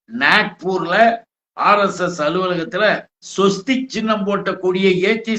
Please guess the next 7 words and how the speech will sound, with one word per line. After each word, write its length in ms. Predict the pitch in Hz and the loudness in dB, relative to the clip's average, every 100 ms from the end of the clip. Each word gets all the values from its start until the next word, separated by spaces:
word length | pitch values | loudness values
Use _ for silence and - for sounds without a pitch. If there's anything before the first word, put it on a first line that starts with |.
| - | -4
சல்யூட் 420 | 170 202 233 226 | -2 0 -2 0
வச்ச 220 | 208 196 180 | 0 0 -4
கூட்டத்தை 580 | - 196 190 196 - 180 175 | -6 -6 -4 -4 -4 -6 -4
சேர்ந்த 380 | 180 185 208 247 - | -2 0 2 2 2
அமித்ஷா. 460 | 165 170 - 113 101 - _ _ _ _ - - | -4 -8 -10 -10 -12 -14 _ _ _ _ -20 -10
அந்த 400 | - 147 226 226 220 | -2 -2 0 4 4
அமித்ஷா 600 | 160 160 196 202 - 196 | 4 0 -2 -4 -2 0